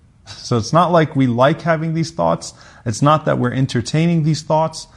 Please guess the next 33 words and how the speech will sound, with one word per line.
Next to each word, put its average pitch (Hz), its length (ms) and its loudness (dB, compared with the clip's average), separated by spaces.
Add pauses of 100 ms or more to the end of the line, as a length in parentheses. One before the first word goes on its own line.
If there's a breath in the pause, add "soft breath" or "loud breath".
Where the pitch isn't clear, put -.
(220 soft breath)
but 120 100 -4
we're 120 120 2
having 165 440 2
these 143 160 0
thoughts 147 300 -2
and 123 120 0
we 120 100 0
can't 156 420 -6
get 131 160 -2
them 117 120 -2
out 131 200 2
of 143 100 0
our 131 120 2
head. 120 280 -4 (320 loud breath)
We 123 100 4
don't 160 280 4
speak - 360 2
of 113 200 2
them 110 260 -2
and 127 160 0
we 123 60 2
wish 156 260 -2
that - 180 -8
they 123 100 -4
would 107 180 -4
go 120 140 -2
away. 107 300 -2 (360 loud breath)
The 120 80 -2
Prophet 165 360 0
sallallahu 151 220 -4
alaihi 165 180 -4
wasallam 147 160 -2
said, 165 260 -2